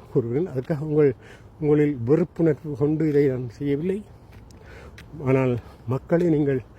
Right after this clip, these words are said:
சரியான முறையில் அவருடைய மனங்களை கைக்கொள்ளாவிட்டால்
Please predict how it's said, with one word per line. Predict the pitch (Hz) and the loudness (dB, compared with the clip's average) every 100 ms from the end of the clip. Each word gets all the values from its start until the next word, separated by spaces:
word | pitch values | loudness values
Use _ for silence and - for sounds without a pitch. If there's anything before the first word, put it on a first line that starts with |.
| - - - | -20 -20 -20
சரியான | - 147 156 170 151 | 0 2 6 6 4
முறையில் | 131 139 143 147 - - - - - - - - - - - - - 139 | 2 0 0 -2 -10 -20 -20 -20 -20 -20 -20 -20 -20 -20 -20 -20 -10 0
அவருடைய | 139 127 117 | 2 2 0
மனங்களை | 120 156 160 147 123 113 - - - - - - - - - - - - - - - - - - - - | 2 2 2 2 0 -6 -16 -20 -20 -20 -20 -20 -20 -20 -20 -20 -18 -18 -14 -12 -12 -14 -14 -12 -10 -2
கைக்கொள்ளாவிட்டால் | 143 - 156 127 117 123 - 127 | -2 0 0 0 -2 -4 -4 -4